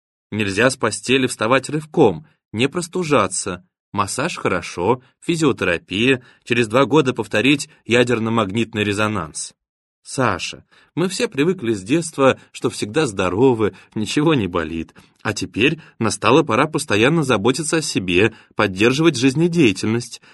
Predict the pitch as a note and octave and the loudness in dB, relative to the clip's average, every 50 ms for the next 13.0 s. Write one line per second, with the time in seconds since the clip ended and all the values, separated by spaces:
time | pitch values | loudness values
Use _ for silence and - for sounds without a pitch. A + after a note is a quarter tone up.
0 | _ _ - G#2+ A#2 C#3+ F#3 F3+ F3 F3 E3+ - B2 C3+ C#3 E3 C#3+ A#2 C3 C3+ | _ _ 0 2 4 4 6 6 4 2 2 2 0 0 0 0 2 2 2 2
1 | C#3+ D3 C#3+ C#3 C#3+ C#3+ C3 G#2 F2 E2 - - - E2+ D#2+ - - _ _ - | 2 0 0 2 2 2 4 4 2 0 -2 -4 -6 -6 -8 -8 -12 _ _ -6
2 | G#2+ - - A#2+ A#2 G#2+ F#2 G2 G#2 G2 G#2 G#2 G2+ - B2 C3+ C#3+ C#3 B2 G2+ | -4 -2 0 0 0 0 0 -2 -2 -2 -2 -2 -2 0 0 0 2 2 2 2
3 | E2 - - _ _ _ _ _ - F#2+ F#2+ F#2+ F2 - - G#2+ G#2 F#2+ - - | 2 0 -4 _ _ _ _ _ -6 -4 -2 -2 -2 0 0 0 0 0 0 -2
4 | G2 G2+ G#2+ A#2 A#2+ A#2+ G#2+ F#2 D#2 D2 - - - _ - _ _ - G2+ C3 | -2 0 2 2 2 0 0 0 -2 -4 -8 -12 -16 _ -20 _ _ 2 6 6
5 | D3 C#3 C#3 B2 A#2+ A2 - - G#2 G2+ G2 A2+ C3+ C#3+ C3 A2+ A2 A2+ A2 G2 | 6 6 4 0 -2 -2 0 0 -2 0 0 2 2 2 2 2 2 2 2 0
6 | - - _ - F#2 F2+ F#2 G2 G2 F#2 F#2+ A2 G#2+ G2 F2+ - - - F#2 F2 | -2 -8 _ -16 -8 -2 0 0 2 4 6 6 6 6 4 2 0 -2 -2 -2
7 | E2+ D#2+ D#2 D2+ - _ _ _ _ _ _ _ - G#2+ - - A#2 C#3 D#3 F3 | -2 -2 -4 -8 -12 _ _ _ _ _ _ _ -10 -8 -4 -4 -2 -2 -2 -2
8 | F3 - - - - - - F2+ F2+ - _ _ _ _ _ _ _ _ _ _ | -2 0 -2 -2 -2 -4 -10 -12 -12 -14 _ _ _ _ _ _ _ _ _ _
9 | _ _ _ _ - - F2+ G2 G2 F#2+ F#2+ F#2 F#2 G2 G2+ G#2+ C3 E3+ F#3+ G3 | _ _ _ _ -8 -4 -2 0 0 0 0 0 0 2 0 0 0 0 0 2
10 | C3 G#2 G#2 A2 G2 F2 - F2+ F2+ F2+ A2 B2+ C3 - - F#2+ F2+ - G2+ G2+ | 0 2 2 0 0 0 -2 -4 -4 0 2 2 2 2 0 -2 -2 0 0 0
11 | G#2 G2+ A2 F#2+ - - - - - - _ _ _ _ _ _ _ _ _ - | 2 4 4 4 2 0 -6 -12 -14 -18 _ _ _ _ _ _ _ _ _ -6
12 | A#2 B2 A#2+ A2+ G2+ - A#2 G#2+ G#2 A2+ A2+ A2 A2 G#2+ - G#2+ G#2 G2+ G2 F2 | -2 -2 -2 -2 0 0 0 0 2 2 0 0 0 0 -2 0 0 0 0 -4